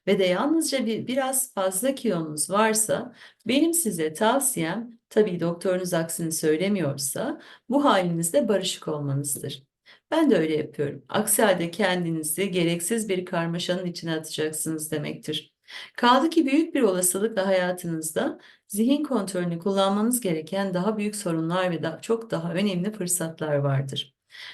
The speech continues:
Gerçekten kilo vermek istediğinizden eminseniz ve bunun nedenlerini de kavradıysanız, bir sonraki adımda yapmanız gereken bundan sağlayacağınız bütün yararları analiz etmek olacaktır.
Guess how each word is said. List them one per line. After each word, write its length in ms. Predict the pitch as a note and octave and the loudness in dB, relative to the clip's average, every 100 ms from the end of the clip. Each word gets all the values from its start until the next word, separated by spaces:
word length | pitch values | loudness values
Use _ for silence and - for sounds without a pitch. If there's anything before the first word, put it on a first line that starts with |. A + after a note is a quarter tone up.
| - | -4
Gerçekten 720 | - C4 D#4 D4+ C4 B3 G#3 G#3+ | 2 4 4 2 2 2 2 2
kilo 280 | G#3+ G#3+ A#3+ | 4 4 4
vermek 360 | G#3 F3+ F3+ | 4 2 -2
istediğinizden 1000 | G#3+ - G3+ E3+ E3 D3+ D3+ D3+ D3 C#3 | -4 -2 -2 -2 -4 -4 -6 -4 -4 -4
eminseniz 880 | - G#3 B3 B3+ F3+ D3+ D3 - - - - - _ | 0 4 4 4 0 -2 -4 -6 -10 -16 -20 -20 _
ve 440 | F3 F#3 F#3+ B3 - - | 4 6 6 2 -8 -6
bunun 440 | F#3+ F#3+ F#3 A#3+ | -4 -2 0 2
nedenlerini 720 | C4 A3 G3+ F3+ F3 F3+ A3 | 4 4 2 2 0 0 2
de 120 | G#3+ | 0
kavradıysanız, 1120 | F3+ E3+ D#3+ D3+ E3 G#3+ - F3 D3 D#3+ - - - - - | -2 -6 -6 -6 -4 -4 -2 -2 -2 -4 -4 -6 -16 -14 -2
bir 80 | D4+ | 0
sonraki 540 | F4 D4 A3+ G3 - | 4 4 2 0 2
adımda 360 | G3 A3+ G#3+ F3+ | 2 4 2 2
yapmanız 640 | F3+ A3 A3 F3+ D#3+ - | 2 0 -2 -4 -4 -4
gereken 720 | G#3 A#3 A3 A3+ E3+ E3+ A3 - - _ | 0 2 2 0 -2 -2 -6 -10 -20 _
bundan 300 | G#3+ A#3 C#4+ | 2 4 4
sağlayacağınız 840 | D#4+ - A#3+ G#3+ G#3 G#3 G#3 G#3+ G#3+ | 4 2 2 2 0 -2 -4 -4 -6
bütün 340 | G#3+ - D#4+ | -8 -2 0
yararları 520 | D4 B3 G3+ G3 G3 E3+ | 2 2 2 0 -2 -2
analiz 380 | E3+ E3 F3+ | -2 -4 -2
etmek 400 | A#3 A3+ F3+ E3+ | -2 -2 -6 -6
olacaktır. 760 | D#3 D3 - D3 - - D3 - | -4 -6 -6 -8 -10 -12 -12 -12